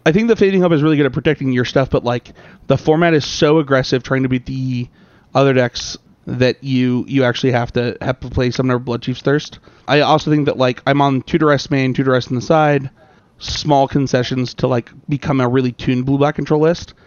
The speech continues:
It, it's funny, uh, I was talking to two, two of my best friends, former co-hosts of the show, have just really gotten back into Magic in Matt Kling and Quentin Pierce. So,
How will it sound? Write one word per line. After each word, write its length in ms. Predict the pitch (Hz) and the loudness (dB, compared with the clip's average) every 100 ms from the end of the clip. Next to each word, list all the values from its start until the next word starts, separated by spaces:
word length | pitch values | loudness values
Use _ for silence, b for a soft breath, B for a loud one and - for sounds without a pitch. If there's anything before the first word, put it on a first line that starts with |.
| b b b | b b b
It, 140 | - - | -4 0
it's 200 | 165 - | 0 2
funny, 340 | 220 190 147 | 2 2 2
uh, 60 | 135 | 2
I 220 | 139 123 | 2 2
was 120 | 139 | 0
talking 280 | - 170 156 | 0 0 -2
to 520 | - 151 143 135 127 - | 0 2 2 2 -2 -8
two, 280 | - 214 185 | 0 0 0
two 180 | - 208 | -2 0
of 60 | 190 | 2
my 340 | 165 147 135 b b b | 2 2 0 b b b
best 320 | 127 135 147 - | -4 0 0 0
friends, 540 | 139 135 135 127 - - | 0 2 0 -4 -10 -4
former 200 | - 160 | 0 2
co-hosts 280 | 143 143 131 | 2 2 2
of 60 | 131 | -4
the 60 | |
show, 220 | - 127 123 | 0 0 0
have 160 | 120 | -2
just 180 | 123 - | -4 -2
really 220 | 131 135 | -2 0
gotten 220 | 131 120 | 0 -2
back 200 | 131 120 | -2 -4
into 160 | 139 131 | -2 -2
Magic 460 | 127 127 160 - - B B B | -2 0 -2 -2 -16 B B B
in 220 | 127 127 | -2 0
Matt 200 | 123 127 | 0 -2
Kling 400 | - 127 123 120 | -2 -2 -2 -2
and 160 | 120 120 | -4 -4
Quentin 260 | - 117 117 | -4 -4 -2
Pierce. 460 | 127 156 - - b b b - | 0 -2 -4 -16 b b b -6
So, 480 | - 127 123 107 | 0 2 2 0